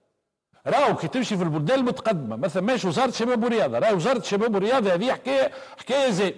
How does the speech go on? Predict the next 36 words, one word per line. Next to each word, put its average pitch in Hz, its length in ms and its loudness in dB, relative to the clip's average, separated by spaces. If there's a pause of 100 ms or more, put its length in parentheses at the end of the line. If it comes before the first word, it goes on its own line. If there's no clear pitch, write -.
راهو 214 180 4
ثم 254 240 0
لجنة 240 520 2
وطنية 254 480 0
أولمبية 220 560 0 (260)
هي 240 160 0
اللي 254 120 2
عندها 247 260 2
البودجي، 190 460 0 (360)
وهي 208 320 0
اللي 233 100 0
ت-، 240 140 -4
ت-، 240 320 -2
تشرف 233 320 0
على 220 160 2
توزيع 233 340 0
البودجي، 185 460 0
وهي 170 260 0
اللي 233 120 0
تراقب 247 340 0
التصرف 226 460 -2
البودجي، 196 480 0 (280)
وهي 196 200 0
اللي 240 120 0
تعمل 233 200 2
البرامج 233 440 2
الرياضية، 226 520 0
وهي 190 200 2
اللي 247 120 0
تشرف 233 280 -4
على 214 100 4
التكوين، 208 420 -2
وهي 214 120 0
تعمل 220 240 0
هذا 208 180 2
الكل. 160 240 -2